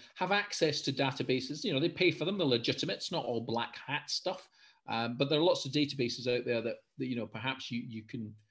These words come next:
you can access, but you have to pay a lot of money for. Um, and,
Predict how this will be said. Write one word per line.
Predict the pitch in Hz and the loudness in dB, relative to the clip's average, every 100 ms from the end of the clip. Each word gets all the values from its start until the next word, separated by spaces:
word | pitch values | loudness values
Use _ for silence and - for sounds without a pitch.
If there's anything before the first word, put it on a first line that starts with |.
| _ _ _ | _ _ _
you | 139 139 | -2 0
can | 160 180 | 2 4
access, | 135 131 - 120 | 4 2 0 0
but | 151 | 0
you | 131 | -2
have | 135 135 | -4 -6
to | - | -2
pay | - 123 | 2 4
a | 110 | 4
lot | 120 113 | 2 2
of | |
money | 127 156 110 | 2 0 0
for. | - 104 - - _ _ _ 107 | -4 -4 -4 -10 _ _ _ -10
Um, | 107 107 107 | -6 -6 -6
and, | 113 | -6